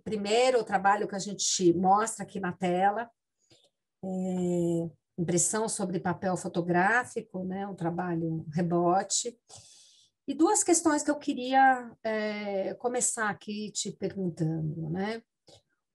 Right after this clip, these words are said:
Uma discussão, é, que me chamou muito a atenção, é, quando,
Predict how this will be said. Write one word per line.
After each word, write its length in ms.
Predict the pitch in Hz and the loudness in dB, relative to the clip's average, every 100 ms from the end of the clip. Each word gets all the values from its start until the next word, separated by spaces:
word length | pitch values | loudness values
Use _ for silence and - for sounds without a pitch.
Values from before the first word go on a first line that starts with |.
| _ | _
Uma 220 | 320 339 | 4 4
discussão, 800 | 339 - 277 - 277 277 285 269 | 4 -2 -2 2 4 4 4 0
é, 500 | 220 226 226 226 220 | 0 0 0 -2 -4
que 120 | - | -4
me 60 | 254 | -2
chamou 300 | - 262 254 | 0 0 0
muito 220 | 254 339 | 2 2
a 20 | |
atenção, 960 | 285 240 214 - 254 254 233 185 160 175 - | 0 -2 -4 0 0 0 0 -2 -4 -6 -6
é, 180 | 185 165 | -6 -4
quando, 680 | 190 196 180 175 170 160 | -4 -4 0 0 0 -4